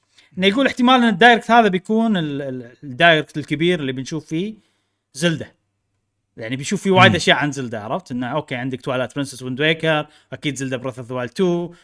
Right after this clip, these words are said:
Speaker 1: في كذي إعلانات زلدة. عادي إنه يكون دايركت مخصص لزلدة، شيء كذي. زين؟
Speaker 2: بس إبراهيم، already، يعني، هم قالوا إن، إن زلدة راح تنزل السنة الجاية شهر،
Speaker 1: مهم.
Speaker 2: أتوقع، آه،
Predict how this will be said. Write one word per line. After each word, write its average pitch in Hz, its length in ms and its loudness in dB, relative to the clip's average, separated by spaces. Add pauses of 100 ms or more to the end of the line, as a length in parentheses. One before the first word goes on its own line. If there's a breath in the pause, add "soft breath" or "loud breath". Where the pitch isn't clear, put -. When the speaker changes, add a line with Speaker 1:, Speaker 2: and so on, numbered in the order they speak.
Speaker 1:
في 165 160 -2
كذي 113 280 -8
إعلانات 139 400 -2
زلدة. 123 240 -6
عادي 190 240 8
إنه 190 140 2
يكون 180 280 -2
دايركت 180 320 6
مخصص 156 420 -10
لزلدة، 113 340 -8
شيء 113 200 -12
كذي. 98 280 -20 (680)
زين؟ 131 300 -6 (400)
Speaker 2:
بس 156 180 2
إبراهيم، 202 380 2
already، 156 380 4
يعني، 101 420 2
هم 120 240 4
قالوا 98 580 2 (200)
إن، 90 180 4
إن 87 360 2
زلدة 110 680 0
راح 98 160 -4
تنزل 185 400 2
السنة 123 320 0
الجاية 104 400 0
شهر، 101 280 -4
Speaker 1:
مهم. 143 320 -6
Speaker 2:
أتوقع، 107 420 -8
آه، - 580 -18